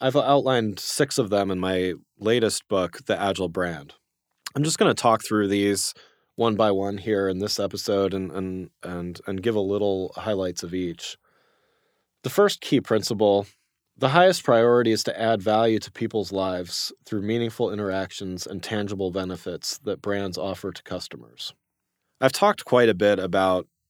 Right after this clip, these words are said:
what a brand-consumer relationship really means, and I think it's important to be realistic about that. You know, it's not a, it's not an emotional relationship. It's a very practical relationship.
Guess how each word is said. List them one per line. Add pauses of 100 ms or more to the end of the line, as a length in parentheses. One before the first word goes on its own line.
(420)
what
a
brand-consumer
relationship
really
means, (680)
and
I
think
it's
important
to
be
realistic
about
that. (260)
You
know,
it's
not
a,
it's
not
an
emotional
relationship.
It's
a
very
practical
relationship.